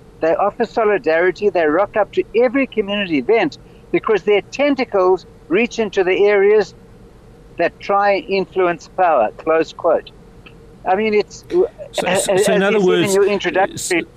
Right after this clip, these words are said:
Speaker 2: so, so there's no, there's no good that a Jew can do, because if they are supporting a cause that somebody else thinks is valuable and relevant, it's only because they
Speaker 1: Even
Speaker 2: want to
Speaker 1: ra-
Speaker 2: infiltrate.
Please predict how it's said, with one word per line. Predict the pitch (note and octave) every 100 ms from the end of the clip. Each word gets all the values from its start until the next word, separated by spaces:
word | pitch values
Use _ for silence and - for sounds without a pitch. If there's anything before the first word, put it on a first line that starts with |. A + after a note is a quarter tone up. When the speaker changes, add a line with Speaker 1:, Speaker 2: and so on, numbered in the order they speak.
| -
Speaker 2:
so, | - D#3+
so | - G3
there's | F#3 E3 C3
no, | D3+ D3+ F#3 B2+ - -
there's | - - C#3+ B2+
no | C3+ C#3 E3
good | G#2+ - C3+ C#3 F#2 F2+
that | A#2
a | A2
Jew | F#2 G2+ A2+
can | G#2 - G#2+
do, | F#2+ C#3+ G2+
because | A2+ - B2 G#2+
if | - D3 -
they | C#3
are | A#2 G#2 - - -
supporting | - - C#3 - D#3+ F3 F3+ D3+
a | A#2+
cause | - - G#2+ F#2+ G2 B2 - - - - - -
that | F#2+ A#2 A2+ G#2+ G#2 -
somebody | - B2+ A#2 A2+ A#2+
else | A2+ G#2+
thinks | - A#2 G#2 -
is | - A2 G2
valuable | E2+ E2+ G#2+ A2+ A#2 F#2+ G#2+ G2+
and | F#2 F#2+
relevant, | G2+ B2 C3 G2 F#2+ G2 - - - -
it's | - -
only | D3 D3 D3+ B2+
because | B2 - - B2 A#2 G#2 F2
they | A2+ G#2+
Speaker 1:
Even | A2+
Speaker 2:
want | A#2 A2+
to | C3+
Speaker 1:
ra- | C#3+
Speaker 2:
infiltrate. | C3+ A#2 F#3+ G3+ - A2+ F2 D#2+ -